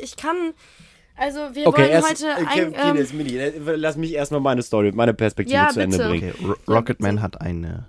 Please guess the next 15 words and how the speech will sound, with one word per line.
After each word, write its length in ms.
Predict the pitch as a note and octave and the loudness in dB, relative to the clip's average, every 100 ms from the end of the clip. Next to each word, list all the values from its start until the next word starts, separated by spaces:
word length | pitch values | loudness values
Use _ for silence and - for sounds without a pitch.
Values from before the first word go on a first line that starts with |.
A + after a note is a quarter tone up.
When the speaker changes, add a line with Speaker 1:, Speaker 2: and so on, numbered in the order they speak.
| - | -12
Speaker 3:
neunzig 460 | F2+ F2+ G2+ - | -8 -6 -8 -12
Prozent 540 | - G2 - F#2 F#2 - - | -12 -12 -8 -8 -8 -12 -12
Rating 500 | D3+ E2+ - E2+ F2 | -8 -8 -8 -10 -10
von 280 | - E2 D#2 E2 D#2+ - - _ _ _ | -10 -10 -10 -10 -12 -18 -20 _ _ _
den, 360 | F2 E2 D2+ - _ | -8 -6 -8 -12 _
äh, 260 | - D3+ C3+ - _ _ _ _ _ _ _ _ _ | -10 -8 -8 -12 _ _ _ _ _ _ _ _ _
Professional 640 | - F#2+ G#2+ G2+ F#2 F#2 - | -2 0 2 0 0 0 0
Reviewern 440 | E2+ D#2+ E2+ E2+ E2 | -4 -4 -4 -4 -4
und 160 | E2 | -8
eine 360 | E2 F2+ D#2+ D#2 _ - _ - | -10 -10 -10 -12 _ -20 _ -16
achtundachtzig 600 | F#2 - - - - - | -12 -10 -10 -10 -14 -14
Prozent 540 | - - - - - _ _ _ - | -16 -14 -12 -12 -14 _ _ _ -10
Rating 440 | D#2 - - G2+ - | -8 -8 -10 -10 -10
von 220 | - D#2+ | -8 -6
den 220 | - - | -6 -8